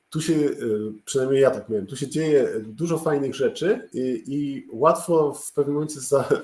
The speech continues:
<laughs> pogubić się w tym, za co się punk-, e, punktuje i w zasadzie ja się bardzo dobrze bawię, e, kombinując tutaj, e, robiąc te wszystkie akcje, ale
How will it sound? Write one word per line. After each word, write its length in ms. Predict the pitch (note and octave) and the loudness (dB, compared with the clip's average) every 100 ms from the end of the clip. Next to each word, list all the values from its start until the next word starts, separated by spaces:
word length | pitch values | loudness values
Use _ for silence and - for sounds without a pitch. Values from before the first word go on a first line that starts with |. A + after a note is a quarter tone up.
| G2+ A2+ | -4 -12
<laughs> 340 | _ - _ - | _ -20 _ -10
pogubić 520 | B2 D#3 F3+ A#2+ - | -4 -2 -2 -2 -4
się 100 | A#2 | -6
w 120 | - | -4
tym, 220 | - C#3 | 0 0
za 140 | B2 C#3 | 0 -4
co 120 | C#3 | -6
się 120 | C3 | -12
punk-, 460 | B2 B2 A#2 - A2+ | -8 -8 -8 -4 -2
e, 40 | |
punktuje 680 | A2 - B2+ - C#3 D#3 D#3+ | -4 -8 -8 -6 -2 0 -2
i 420 | B2 C3+ C3+ C3 - _ | -4 -6 -8 -12 -18 _
w 40 | B2 | -4
zasadzie 420 | C3+ D3 C#3+ C#3+ - - | 0 2 2 0 -6 -4
ja 100 | A#2+ | -2
się 120 | - | 0
bardzo 280 | C#3+ C#3 C#3+ | 0 0 -2
dobrze 260 | D3+ C#3 | -2 -2
bawię, 720 | C3 D3 B2+ C3+ B2 A#2+ A#2 G2+ | 2 2 4 4 4 4 2 -2
e, 200 | G2 G#2 | -8 -6
kombinując 680 | - B2 C#3 D3 C#3+ B2 - | -2 -2 -2 2 2 0 -6
tutaj, 560 | C3 B2+ B2+ B2 A#2+ - | -10 -2 0 0 -2 -2
e, 500 | A2 G#2 G2+ G2+ G#2 | -2 -2 -2 -4 -2
robiąc 340 | B2+ C3 A#2+ | -2 -2 -4
te 80 | B2 | -8
wszystkie 380 | - - - G#2 | -12 -10 -8 -6
akcje, 480 | - - - E3+ - | -8 -8 -2 -2 2
ale 420 | B2+ C3+ C#3 | 4 6 6